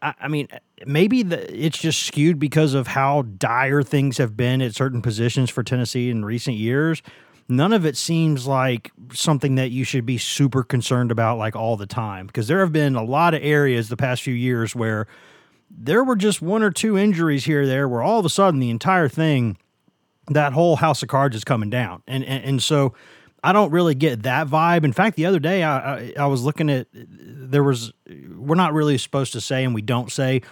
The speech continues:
what the coaches say to the players during practice, because also it's just hilarious. But, you know, the, there's, they,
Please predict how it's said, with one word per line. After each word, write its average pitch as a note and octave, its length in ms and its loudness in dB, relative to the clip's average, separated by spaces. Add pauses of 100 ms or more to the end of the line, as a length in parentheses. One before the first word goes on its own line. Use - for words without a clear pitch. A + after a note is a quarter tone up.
(140)
what B2+ 200 -2
the A#2+ 80 -6
coaches B2 380 -2
say A#2 300 -2 (140)
to B2+ 180 -2
the A2+ 100 -6
players A#2 420 -4
during A2+ 400 -4 (200)
practice, A#2 460 -4
because A#2 380 -4
also A2+ 480 -4
it's - 260 -14
just - 180 -14
hilarious. G2 600 -12 (320)
But, C3 340 2
you C#3+ 120 2
know, A2+ 200 0
the, B2+ 260 -2
there's, C3+ 280 0
they, F3+ 140 2